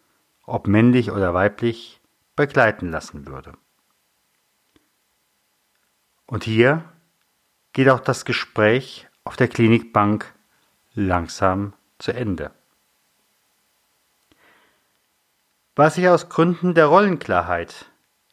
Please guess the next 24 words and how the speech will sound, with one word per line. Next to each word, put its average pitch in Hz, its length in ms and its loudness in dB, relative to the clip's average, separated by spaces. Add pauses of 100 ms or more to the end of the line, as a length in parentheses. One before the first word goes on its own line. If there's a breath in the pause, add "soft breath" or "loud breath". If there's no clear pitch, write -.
in 113 140 -4
meiner 107 320 2
realen 101 520 0
Klinik 127 580 -4 (340)
gegenüber 120 380 -2
Jana 107 460 2
Müller 101 440 0
nicht - 340 -8
gesagt - 540 -14
habe. 82 340 -14 (1040 soft breath)
Ihnen 190 300 4
aber 113 280 4
kann 120 200 -2
ich 117 140 -2
es 110 100 -6
hier 180 220 0
sagen, 78 500 -8 (1300)
zumal 104 580 2
ich - 300 -12
mit 104 200 -8
meiner 104 260 2
zweiten 110 520 0
beruflichen 131 540 -4
Identität 117 880 0